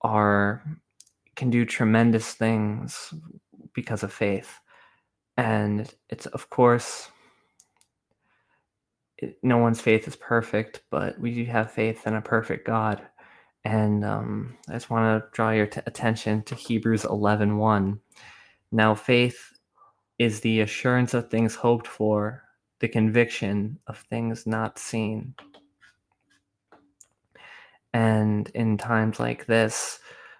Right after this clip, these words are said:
when, you know, people are out of work, people are getting sick, people are dying,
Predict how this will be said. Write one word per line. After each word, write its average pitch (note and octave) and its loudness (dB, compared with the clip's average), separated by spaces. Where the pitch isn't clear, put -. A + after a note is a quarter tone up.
when, G2+ 2
you G#2 0
know, G2+ -2
people - -6
are G#2+ 2
out G#2+ 2
of G#2 -6
work, G#2+ 0
people - -12
are G#2+ -2
getting A2 -2
sick, - -6
people A2+ -6
are G#2 0
dying, G2 -2